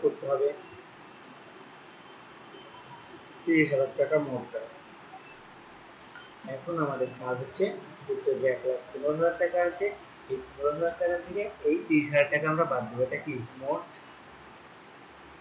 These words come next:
আমরা মোট ব্যয় দেখব, এই টাকা থেকে বাদ দিলে থাকে হচ্ছে পঁচাশি হাজার টাকা। এই যে পঁচাশি হাজার টাকা থাকে, এটাই আমার কি? নেট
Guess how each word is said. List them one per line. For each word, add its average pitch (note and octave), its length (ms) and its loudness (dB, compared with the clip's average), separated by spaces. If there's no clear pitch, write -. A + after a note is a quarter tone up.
আমরা C#3 140 -2
মোট C#3+ 200 4
ব্যয় B2+ 240 2
দেখব, A#2 260 -6
এই E3 180 6
টাকা D3+ 280 10
থেকে C#3+ 200 2
বাদ C3 220 4
দিলে D#3 280 -4
থাকে C#3 200 -4
হচ্ছে C#3+ 240 0
পঁচাশি E3+ 440 0
হাজার A#2+ 160 0
টাকা। - 300 -12
এই D3 140 8
যে E3+ 100 8
পঁচাশি C#3 380 -2
হাজার B2+ 260 -2
টাকা B2 180 -4
থাকে, B2+ 220 6
এটাই C#3+ 240 6
আমার E3 220 2
কি? F#3 100 4
নেট D3+ 300 8